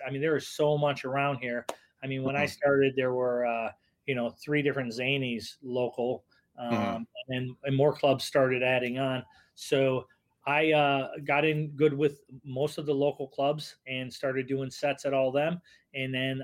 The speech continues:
Speaker 1: uh, there was a booking agency in Michigan that I started doing work for, and they had quite a bit of work, and it was all one, two, three,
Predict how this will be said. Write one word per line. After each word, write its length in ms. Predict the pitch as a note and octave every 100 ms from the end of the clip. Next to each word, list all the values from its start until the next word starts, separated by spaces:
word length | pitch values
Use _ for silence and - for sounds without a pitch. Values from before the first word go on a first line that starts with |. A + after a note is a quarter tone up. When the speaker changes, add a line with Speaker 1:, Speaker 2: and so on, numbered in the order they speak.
| B2+
Speaker 1:
uh, 260 | B2+ B2
there 100 | B2+
was 140 | C3 C3+
a 40 |
booking 340 | C3+ C#3 C#3+ C3
agency 480 | C3 B2+ - C3+
in 100 | B2+
Michigan 420 | B2 A#2+ C3+ C3+ C3+
that 140 | C3
I 40 | C3
started 400 | - C3+ C3+ C3
doing 280 | C3+ C3+ C3
work 240 | C#3+ C3+
for, 340 | - C#3+ D3 - - -
and 100 | C3
they 100 | D#3
had 180 | E3+ F#3
quite 240 | - E3 C#3+
a 40 |
bit 180 | C3 E3+
of 100 | D3
work, 360 | B2 B2 C3+ - - -
and 140 | C#3+ C#3+
it 40 |
was 180 | C#3+ C#3
all 440 | D3 C#3+ C#3+ C#3
one, 280 | C3+ C#3+ C#3+
two, 260 | C#3 D3 C#3
three, 460 | - D3 D3 C#3